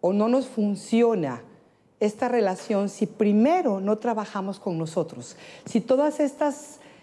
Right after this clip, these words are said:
estos esquemas como lo que hablamos de los chakras y de Kundalini, que es todo un, digamos que son toda esta anatomía sutil en todos los seres humanos y que tienen una función, que es precisamente ayudar a la energía a fluir en nuestro cuerpo.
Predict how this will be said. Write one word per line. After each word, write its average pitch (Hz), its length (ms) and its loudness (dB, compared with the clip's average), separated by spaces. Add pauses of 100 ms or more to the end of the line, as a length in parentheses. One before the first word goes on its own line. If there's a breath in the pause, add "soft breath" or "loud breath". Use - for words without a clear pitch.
(160 loud breath)
estos 262 360 0
esquemas 233 540 0
como 202 260 0
lo 180 160 2
que 202 80 0
hablamos 202 320 0
de 208 80 2
los 175 180 0
chakras 214 640 -2
y 202 60 -2
de 180 100 0
Kundalini, 196 540 0
que 214 100 0
es 196 140 -4
todo 220 240 4
un, 214 240 0
digamos 208 420 0
que 220 100 -6
son 220 360 -2
toda 214 180 2
esta 220 160 -4
anatomía 202 400 -2
sutil 233 400 0
en 190 140 0
todos 190 180 2
los 185 100 0
seres 196 280 -2
humanos 190 500 -2 (300 loud breath)
y 190 80 0
que - 160 0
tienen 233 420 2
una 214 200 0
función, 214 580 -2 (360 loud breath)
que 202 220 4
es 208 80 0
precisamente 247 680 0
ayudar 196 260 2
a - 40 0
la 208 40 -6
energía 196 400 0
a 190 180 -4
fluir 202 360 0
en 202 80 0
nuestro 196 260 -4
cuerpo. 247 400 0